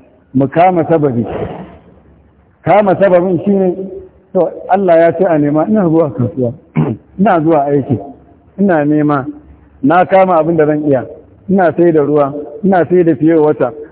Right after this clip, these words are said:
ina sai da kaza, ina sai da kaza. Duk ka kama sababi ne, amma arzikin a hannun Allah yake.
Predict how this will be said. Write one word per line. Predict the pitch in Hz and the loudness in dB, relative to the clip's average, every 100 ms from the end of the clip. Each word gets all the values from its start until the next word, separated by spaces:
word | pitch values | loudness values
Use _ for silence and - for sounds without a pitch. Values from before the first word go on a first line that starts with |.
| - | -4
ina | 185 190 160 | 0 0 2
sai | 170 | 2
da | 165 - | 2 0
kaza, | 139 139 160 | 0 2 2
ina | 214 175 | 2 0
sai | 170 175 | 0 0
da | 160 | 0
kaza. | 139 151 139 - - - - - _ _ _ _ _ _ _ _ _ _ _ _ _ - | 0 -2 -4 -8 -20 -20 -20 -20 _ _ _ _ _ _ _ _ _ _ _ _ _ -4
Duk | 160 165 | -2 0
ka | 170 | 0
kama | 165 170 156 | 2 0 0
sababi | 151 135 123 123 | -2 -2 -2 -2
ne, | 117 - - - - - - - _ _ | -2 -6 -12 -16 -20 -20 -20 -20 _ _
amma | 127 127 135 | -4 0 0
arzikin | 151 151 147 147 147 | 0 -2 -4 -4 -2
a | |
hannun | 120 123 135 | -2 -2 0
Allah | 127 117 | 0 0
yake. | 104 - | -2 -8